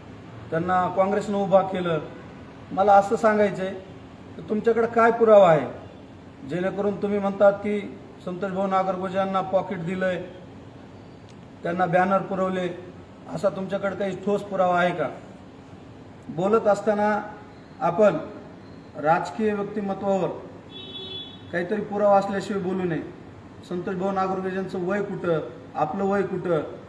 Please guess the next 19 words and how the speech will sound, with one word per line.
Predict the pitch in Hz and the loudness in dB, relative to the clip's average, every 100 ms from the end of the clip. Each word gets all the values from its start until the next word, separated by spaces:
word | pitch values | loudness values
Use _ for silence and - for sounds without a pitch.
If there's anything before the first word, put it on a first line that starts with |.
| - - 143 | -20 -12 -6
ऋषिकेश | 165 202 208 202 - | -6 -4 -4 -6 -6
कराड | 196 202 202 | 2 4 4
यांच्या | 202 196 | 0 -4
बुद्धीचे | 175 165 202 196 | -4 -4 -4 -4
किव | 208 208 | -2 -2
येते, | 202 175 165 165 - - - - - - - - | -2 0 -2 -2 -8 -10 -12 -12 -12 -10 -10 -4
त्यांचं | 185 202 233 220 | -2 2 6 8
वय | 226 240 | 8 8
चोवीस | 233 - - 214 226 | 4 -2 -2 2 2
पंचवीस | - 226 226 220 | 4 2 2 2
असेल. | 202 190 151 - - - - - - - - | 2 2 -4 -6 -10 -12 -12 -12 -14 -10 -8
संतोष | 180 220 | -4 -4
भाऊ | 196 214 | 0 2
नागरगोजे | 202 208 202 208 208 208 208 - - 151 175 190 | 4 4 2 -2 -2 -2 -6 -12 -14 -6 -2 0
यांच्यावर | 208 202 214 202 160 - - - - - - - - - | 0 2 2 2 0 -6 -12 -12 -14 -14 -14 -14 -14 0
अरेतुरीची | 156 196 214 220 214 214 | 2 4 4 2 0 0
भाषा | 180 180 190 | 0 0 -2
तुम्ही | 185 180 | -2 -4
करतात, | 160 156 147 147 | 0 0 2 0